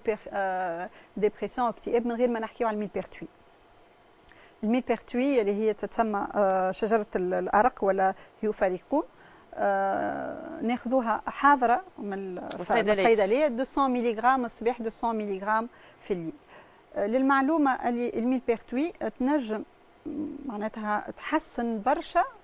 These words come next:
Speaker 1: آه، مانيش باش نقولوا داوي خاطر المريض يلزمو يشوفوا طبيب، تحسن برشا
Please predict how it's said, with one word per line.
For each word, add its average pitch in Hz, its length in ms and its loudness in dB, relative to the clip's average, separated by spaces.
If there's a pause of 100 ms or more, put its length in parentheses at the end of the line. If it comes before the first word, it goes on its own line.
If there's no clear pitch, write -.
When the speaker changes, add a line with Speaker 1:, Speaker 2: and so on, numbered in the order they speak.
(360)
Speaker 1:
آه، 196 300 0
مانيش 202 420 -4
باش - 120 -10
نقولوا 226 280 -2
داوي 220 240 2
خاطر 214 240 -6
المريض 220 340 -2
يلزمو 254 260 -2
يشوفوا 220 360 -6
طبيب، 233 300 -4 (580)
تحسن 240 400 -6
برشا 294 360 -2